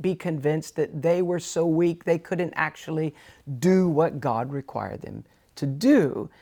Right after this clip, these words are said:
And they wanted to be seen as very good and very religious. They wanted to be without debt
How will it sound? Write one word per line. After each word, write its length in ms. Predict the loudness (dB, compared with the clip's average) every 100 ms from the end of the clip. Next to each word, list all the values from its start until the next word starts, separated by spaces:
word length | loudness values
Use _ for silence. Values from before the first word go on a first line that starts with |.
| -20 _ _ _ _
And 200 | 0 4
they 80 | 6
wanted 300 | 6 6 4
to 60 | 4
be 120 | 4
seen 340 | 4 4 6
as 140 | 4 4
very 400 | 4 4 6 4
good 460 | 4 2 4 2
and 160 | 2 4
very 240 | 6 6
religious. 640 | 6 4 4 4 2 -2 -6 -18 -10 0
They 220 | 0 0 -6 _
wanted 500 | 4 6 6 4 0 -6 -2
to 100 | 0
be 760 | 0 -6 2 6 8 6 2 -6 _ 2
without 800 | 2 2 2 2 2 0 -8 0
debt 600 | 2 2 0 -10 -20